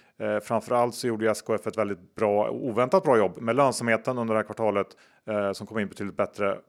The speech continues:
eller högre än väntat. Och, eh, det ledde i sin tur till ett rös-, resultat som var nästan tjugo procent bättre än väntat. Eh, lite försiktiga utsikter, eh, inför resten av året var väl det som var negativt i rapporten.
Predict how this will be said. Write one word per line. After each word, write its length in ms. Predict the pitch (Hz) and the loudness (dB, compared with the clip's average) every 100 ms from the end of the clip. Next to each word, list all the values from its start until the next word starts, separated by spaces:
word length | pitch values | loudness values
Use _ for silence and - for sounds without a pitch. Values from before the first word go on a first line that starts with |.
| - | -10
eller 120 | 98 | -8
högre 300 | 101 104 92 | 0 0 0
än 80 | 95 | 0
väntat. 540 | 95 92 - 92 - - _ _ - | -2 -2 -2 -2 -4 -20 _ _ -8
Och, 360 | 104 - - | -6 -8 -6
eh, 120 | 101 | -4
det 420 | 95 85 104 98 107 | -4 -4 -4 -4 -2
ledde 280 | 104 92 | -2 -2
i 20 | 98 | 0
sin 200 | 160 175 | 0 2
tur 180 | 139 | 2
till 220 | 98 120 107 | 2 0 -4
ett 120 | - | 0
rös-, 300 | 120 101 110 | 0 0 -4
resultat 680 | 110 113 110 107 131 135 - | -4 -2 -6 -4 0 0 0
som 140 | 135 | 0
var 120 | 117 | 0
nästan 240 | 110 - 107 | 0 -2 -4
tjugo 220 | 113 98 | -4 -4
procent 280 | 90 101 104 | -4 -4 -4
bättre 180 | 98 | -4
än 40 | 101 | -4
väntat. 400 | 95 95 - - - _ _ - | -2 -4 -4 -10 -20 _ _ -10
Eh, 140 | - - - | -8 -10 -8
lite 260 | 135 135 - | -4 -4 -2
försiktiga 300 | 135 - 120 | -2 0 -2
utsikter, 440 | - 123 - 120 123 - - | -2 -4 0 0 0 -8 -8
eh, 460 | 110 104 104 - - | -6 -4 -6 -8 -14
inför 140 | - | -6
resten 280 | 117 - 113 | -4 -4 -2
av 60 | 110 | 0
året 260 | 104 104 | 0 0
var 120 | 107 | -2
väl 120 | 98 101 | -2 -2
det 120 | 98 | -4
som 120 | 110 | -4
var 60 | 107 | -2
negativt 560 | 123 110 117 120 - | 0 2 0 0 -2
i 20 | |
rapporten. 480 | 113 113 - 110 104 | -2 -2 -2 -2 -2